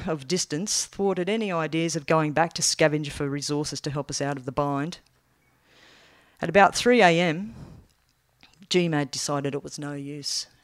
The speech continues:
and left on foot to get some ki-, kip back at the camp.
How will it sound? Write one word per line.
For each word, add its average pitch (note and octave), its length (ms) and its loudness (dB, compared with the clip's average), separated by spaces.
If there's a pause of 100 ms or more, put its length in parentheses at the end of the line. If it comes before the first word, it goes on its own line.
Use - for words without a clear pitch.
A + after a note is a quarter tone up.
and D#3 140 -8
left E3 240 -2
on C#3+ 120 -6
foot - 300 -8 (720)
to - 60 -10
get D#3+ 180 -4
some C#3+ 140 -10
ki-, - 220 -6 (320)
kip - 320 0
back D#3 180 0
at - 80 -10
the - 60 -12
camp. G3+ 360 -8